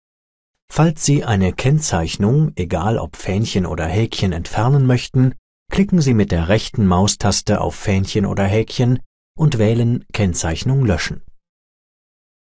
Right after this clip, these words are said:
In dieser Liste sehen Sie auch die übrigen Fähnchenvarianten.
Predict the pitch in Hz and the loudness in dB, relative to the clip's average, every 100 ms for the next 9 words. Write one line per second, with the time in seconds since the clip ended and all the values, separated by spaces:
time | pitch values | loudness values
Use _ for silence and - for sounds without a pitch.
0 | _ - 160 214 202 170 156 - 160 123 | _ 2 4 4 4 4 2 2 2 4
1 | 131 143 123 123 104 - 120 - 147 127 | 4 2 2 0 -2 -2 -4 0 0 2
2 | 107 87 78 - 85 80 - 80 78 80 | 2 2 -2 -2 -4 -4 -6 -6 -6 -4
3 | 80 78 - 85 - | -4 -6 -10 -12 -12